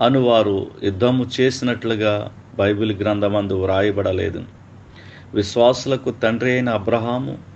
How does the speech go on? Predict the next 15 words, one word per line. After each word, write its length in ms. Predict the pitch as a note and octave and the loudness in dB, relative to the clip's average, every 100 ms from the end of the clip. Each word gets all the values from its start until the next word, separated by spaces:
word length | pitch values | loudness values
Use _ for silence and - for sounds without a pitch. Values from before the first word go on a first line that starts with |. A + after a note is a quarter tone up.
| - - | -20 -20
సైన్యాధిపతిగా 1080 | - G#2+ G#2 A2 A#2 C3 B2+ A#2+ B2 A2+ A#2 | -2 0 2 2 2 2 0 -2 0 2 0
దండెత్తి 640 | F#2+ G#2+ A#2 B2 A#2 A#2 | 0 -2 -2 -4 -4 -4
జయము 440 | F#2+ - G#2 A2+ A2 | -2 0 0 0 -4
పొందెను. 580 | G#2+ G2 G2 F#2 F2+ F#2 - - - - - - - - - | -6 -4 -4 -4 -8 -10 -16 -18 -18 -20 -20 -20 -18 -16 -4
ఆ 100 | G2 | 2
విజయ 420 | G#2 G2+ G#2 C3 B2+ | 2 2 4 4 6
రహస్యము 680 | G#2 B2+ B2 - C3+ C#3 C3+ | 4 2 -2 -2 0 0 0
మనలను 640 | B2 A#2 A#2 A2+ A2+ A2 - - | 0 2 2 2 0 -4 -6 -4
విస్మయపరచున్నది. 1300 | G#2 G#2+ A#2+ A#2 A2+ G#2+ G2+ - - G2 F2+ - - - - - - - - - - - | -4 0 0 0 2 0 -2 -8 -6 -4 -6 -8 -12 -14 -16 -14 -12 -14 -14 -16 -8 0
తన 180 | G#2 G#2 | 2 2
సహోదరుని 720 | - A2 B2 C3+ B2 C3 C3 | 2 4 4 4 2 2 0
కుమారుడైన 760 | - B2 B2+ C3+ B2+ C3 C3 | 0 2 4 4 2 2 2
లోతు 500 | B2+ A#2+ C3 - C#3 C3 - | 2 2 0 0 -4 -2 2
చెరకు 320 | A#2 C3 C3+ | 2 2 -4
కొనుపోబడెను 800 | B2+ C3 D3 - C#3+ C3 B2 A#2+ | -4 -2 -2 0 0 2 0 0